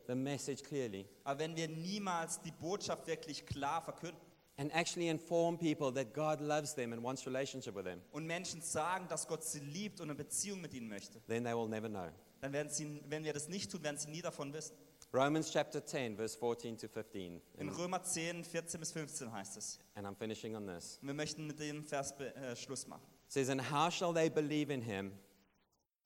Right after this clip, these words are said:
Speaker 2: Wie sollten sie zum Glauben an ihn finden,
Speaker 1: of whom they have not heard?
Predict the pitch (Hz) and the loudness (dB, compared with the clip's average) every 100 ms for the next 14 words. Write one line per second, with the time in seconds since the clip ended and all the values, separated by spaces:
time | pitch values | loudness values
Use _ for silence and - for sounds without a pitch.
0 | _ 147 175 185 185 190 196 180 170 139 | _ -4 0 2 2 0 -4 -4 -6 0
1 | 135 147 160 135 131 - 135 131 - - | 2 2 2 -4 -4 -4 -6 -6 -12 -20
2 | - - 131 120 147 151 143 135 135 127 | -20 0 2 4 8 8 8 4 2 0
3 | 131 - 110 95 87 80 | -2 -2 0 2 0 -4